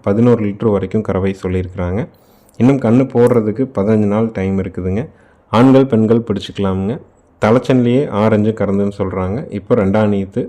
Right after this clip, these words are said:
பல்லு ஆறு பல்லுலேருந்து கடை பல்லு. கிர் மாடு, கறவைக்கு கால் அணைக்க வேண்டாம்.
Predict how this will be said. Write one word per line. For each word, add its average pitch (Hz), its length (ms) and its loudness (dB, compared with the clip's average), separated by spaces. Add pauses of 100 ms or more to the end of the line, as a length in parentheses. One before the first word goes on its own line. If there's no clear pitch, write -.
(100)
பல்லு 117 280 4
ஆறு 101 260 2
பல்லுலேருந்து 104 560 -2
கடை 95 280 -4
பல்லு. 92 320 -6 (600)
கிர் 123 280 2
மாடு, 117 380 2 (520)
கறவைக்கு 117 400 2
கால் 107 280 2
அணைக்க 101 320 0
வேண்டாம். 95 440 -4